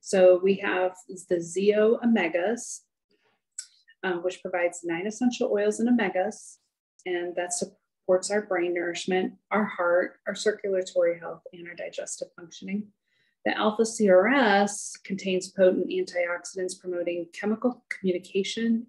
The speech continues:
and cellular pathways. And then the third one, the Microplex V M X, provides trace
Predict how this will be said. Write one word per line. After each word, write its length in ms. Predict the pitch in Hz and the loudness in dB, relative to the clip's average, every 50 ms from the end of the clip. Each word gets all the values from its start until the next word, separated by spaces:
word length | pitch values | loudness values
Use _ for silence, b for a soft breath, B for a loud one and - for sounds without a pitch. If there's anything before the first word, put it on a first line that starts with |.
| _ | _
and 100 | 185 185 | -8 -8
cellular 460 | - - 180 175 170 165 170 160 - - | -4 -2 0 0 2 2 0 -2 -2 -6
pathways. 800 | - - 180 180 - 233 233 247 269 285 285 - - - - _ _ _ _ _ _ B B B B B B B B - | -10 -10 -10 -8 -6 -2 0 0 2 0 0 -4 -10 -16 -20 _ _ _ _ _ _ B B B B B B B B 0
And 140 | 196 196 190 | 2 4 4
then 480 | 185 185 185 185 185 185 185 190 196 - - | 6 6 6 4 4 2 0 -2 -6 -4 -4
the 100 | 180 180 | -4 -2
third 300 | - 202 208 214 208 208 | 0 2 2 2 2 2
one, 260 | 202 190 190 185 190 | 0 0 0 -2 -2
the 80 | 180 170 | -4 -6
Microplex 800 | 170 170 185 180 - 185 185 - - 185 - - - - - | -6 -6 -6 -4 -4 -4 -4 -2 -4 -4 -4 -6 -10 -16 -2
V 180 | 175 190 202 214 | 0 2 4 4
M 160 | 202 185 170 | 4 4 0
X, 520 | 160 160 - - - - - - - - _ | 0 -2 -4 -6 -8 -12 -12 -12 -14 -16 _
provides 480 | _ - - 170 170 - - - - - | _ -6 -4 -2 -2 -2 -2 -4 -8 -10
trace 460 | - - - 190 190 196 190 - - | -10 -4 -2 0 0 0 -2 -4 -8